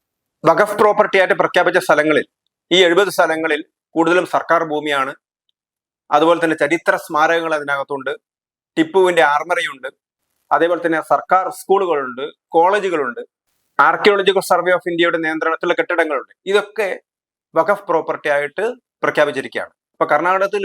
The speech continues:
വീണ്ടും വഖഫ്, വഖഫിന്റെ പേരിലുള്ള ഒരു സംഘർഷം ഉണ്ടാവാനുള്ള എല്ലാ സാധ്യതയുണ്ട്. കാരണം നേരത്തെ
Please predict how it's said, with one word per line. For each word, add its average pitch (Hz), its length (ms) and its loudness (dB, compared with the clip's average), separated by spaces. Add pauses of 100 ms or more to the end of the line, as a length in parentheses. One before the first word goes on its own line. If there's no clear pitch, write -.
വീണ്ടും 208 300 0 (500)
വഖഫ്, 185 320 0 (180)
വഖഫിന്റെ 170 480 -2
പേരിലുള്ള 156 320 -4 (340)
ഒരു 160 120 -2 (200)
സംഘർഷം 165 440 -4
ഉണ്ടാവാനുള്ള 151 480 0
എല്ലാ 185 160 2 (140)
സാധ്യതയുണ്ട്. 147 540 -4
കാരണം 135 260 -4
നേരത്തെ 147 260 -8